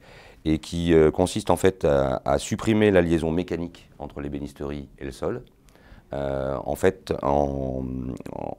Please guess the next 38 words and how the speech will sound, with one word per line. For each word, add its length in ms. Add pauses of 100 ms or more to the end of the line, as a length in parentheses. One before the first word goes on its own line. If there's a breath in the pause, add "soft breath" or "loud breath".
en 920
insérant 640
un, 360 (840 loud breath)
un 80
polymère 560 (460 soft breath)
entre 200
la 100
plaque 260
de 120
dessous 360
qui 160
touche 180
le 60
sol 340 (140)
et 200
le 120
socle 320
qui 140
lui 300
est 80
relié 400 (300 loud breath)
à 40
l'enceinte. 320
Donc 320
en 60
fait 180
l'enceinte 280
est 60
suspendue, 580 (500)
voilà, 300
et 100
elle 80
n'est 120
plus 140
posée 240
sur 140
des 80
pointes. 280